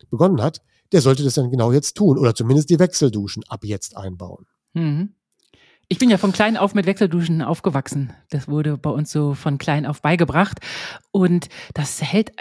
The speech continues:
Speaker 2: bringt einen auch morgens sofort in Schwung. Da kann man erst gar nicht frühjahrsmüde werden, wenn man eine eiskalte Dusche hinter sich gebracht hat morgens.
Speaker 1: Sehr gut, sehr gut, sehr gute Erziehung.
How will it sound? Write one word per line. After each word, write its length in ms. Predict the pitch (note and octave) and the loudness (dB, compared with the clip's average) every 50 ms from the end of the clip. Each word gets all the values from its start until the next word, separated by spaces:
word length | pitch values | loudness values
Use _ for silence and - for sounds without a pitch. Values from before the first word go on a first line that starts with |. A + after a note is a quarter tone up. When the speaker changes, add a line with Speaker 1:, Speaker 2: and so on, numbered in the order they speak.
| C#3+ C3 - - | -16 -14 -8 -4
Speaker 2:
bringt 280 | D3 G#3+ G#3 - - | -2 -2 -2 -4 -6
einen 80 | D#3 C3 | -6 -6
auch 140 | C#3 C#3+ - | -6 -4 -2
morgens 440 | E3 C#3+ C#3+ D#3+ F#3 E3+ D3+ - - | -2 0 0 0 0 0 -2 -4 -2
sofort 340 | E3+ G3 G3 - F3 E3 - | -2 -2 0 0 -2 -2 0
in 140 | D#3 D3 | -2 -2
Schwung. 480 | C#3 - - D3+ C#3 C3+ B2+ A2 - - - _ | -4 -2 -2 -2 -2 -2 -4 -6 -12 -18 -20 _
Da 100 | - C3+ | -12 -12
kann 140 | - - D#3+ | -8 -4 -4
man 140 | D#3 C3 A#2 | -2 -2 -4
erst 120 | B2+ - | -4 -4
gar 140 | - C#3 B2+ | -4 -2 -2
nicht 160 | C3+ B2 - | -2 -4 -6
frühjahrsmüde 580 | - - D3 C3+ C3 B2+ - C#3+ C3+ C3 C3+ B2+ | -6 -4 -2 -2 -2 -4 -4 -4 -2 -2 -2 -2
werden, 320 | B2+ C3 B2+ A#2+ A#2+ A#2+ | -2 -2 -2 -2 -4 -4
wenn 100 | B2 B2 | -4 -4
man 140 | C3+ B2+ B2+ | -4 -4 -2
eine 180 | B2+ B2+ A#2+ - _ _ _ _ _ _ _ | -4 -4 -6 -8 _ _ _ _ _ _ _
eiskalte 440 | - D3+ D3 - - C#3+ C#3 C#3+ C3 | -4 -4 -2 -2 -2 -2 0 0 -2
Dusche 160 | D3+ D3 C3 | -2 -2 -2
hinter 200 | C#3 B2+ B2+ B2+ | -4 -4 -4 -4
sich 240 | A#2+ B2 A#2 - - | -4 -6 -10 -10 -14
gebracht 400 | - - - A#2 A#2+ - - - | -14 -12 -10 -10 -10 -10 -10 -10
hat 200 | C#3+ C3 - _ _ _ _ _ _ _ | -10 -12 -12 _ _ _ _ _ _ _
morgens. 400 | - C#3 C3+ C3 B2+ A#2+ C#3+ - - - - - - - - _ _ _ _ _ _ _ _ _ _ | -6 -4 -4 -4 -4 -6 -10 -10 -10 -16 -20 -20 -20 -20 -20 _ _ _ _ _ _ _ _ _ _
Speaker 1:
Sehr 300 | E3 A#2 G2+ A2 - B2+ | -20 -16 -8 -2 0 0
gut, 320 | A#2 A#2+ G#2+ F#2+ F#2 - | 0 0 -6 -10 -10 -12
sehr 220 | - - A2+ A#2+ A#2 | -6 0 0 0 0
gut, 160 | G#2 G#2+ F#2+ - | 0 -4 -8 -2
sehr 160 | G2+ A2+ C3+ | 0 0 4
gute 200 | C3 C#3+ A#2+ G#2+ | 4 4 2 2
Erziehung. 440 | F#2+ F#2 F2+ - - G2+ F#2+ F2+ F#2 | -2 -6 -10 -10 -10 -10 -10 -10 -12